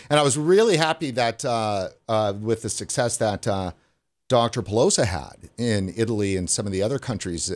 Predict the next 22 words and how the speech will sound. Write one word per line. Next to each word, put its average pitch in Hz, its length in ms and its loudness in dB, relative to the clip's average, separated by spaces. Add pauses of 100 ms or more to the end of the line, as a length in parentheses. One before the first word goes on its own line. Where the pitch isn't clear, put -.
(100)
in 92 280 -4
Europe, 90 320 -2 (340)
getting 107 240 2
them 117 260 2
to 107 80 -4
get 107 200 0
the 101 100 -4
essential 85 360 -2
services, 101 640 -2 (160)
uh, 85 280 0
set. 87 280 -2
He 143 140 -2
really 120 240 0
lit 98 180 -2
the 92 60 -8
fire 92 340 -2
on 78 140 -6
that 87 320 -4
in 82 140 -8
a 82 60 -6
good 90 180 -4
way. 67 220 -10